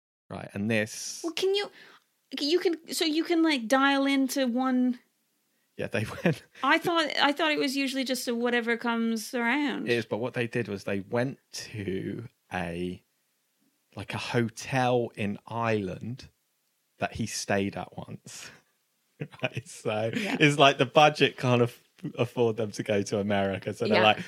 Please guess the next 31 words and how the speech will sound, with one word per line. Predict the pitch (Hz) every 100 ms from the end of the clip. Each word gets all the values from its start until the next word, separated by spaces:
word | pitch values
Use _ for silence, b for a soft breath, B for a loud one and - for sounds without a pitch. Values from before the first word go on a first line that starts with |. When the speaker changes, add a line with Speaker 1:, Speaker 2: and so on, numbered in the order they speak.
| -
Speaker 1:
"Where | - 131 165 165
has | 156 160
he | 160
been?" | 131 123 104 101 107 110 110 170
Speaker 2:
Right. | 196 180 156 127
Speaker 1:
Near | 110 104
here. | 110 92 90 92 - B
Speaker 2:
Yeah, | 392
Speaker 1:
That's, | - 233
Speaker 2:
he | 214
Speaker 1:
like, | 208
Speaker 2:
obviously | 180 175 -
Speaker 1:
a |
Speaker 2:
left | 180
his | 120
Speaker 1:
cheap | 101
Speaker 2:
spirit | - 110 107
Speaker 1:
flight. | 95
Speaker 2:
there. | 90 - -
Speaker 1:
So, | - 101 101 110 b b b b b _ _ _
you | - 113
know, | 104 104 -
he, | 123 120 113 - -
they | 117 113
go | 139 131
there, | 123 117 107 -
and | 104
it's | 98 -
him | - 143 123 110
and | 107 104 101 98 -
five | - - 120 113 110 104 101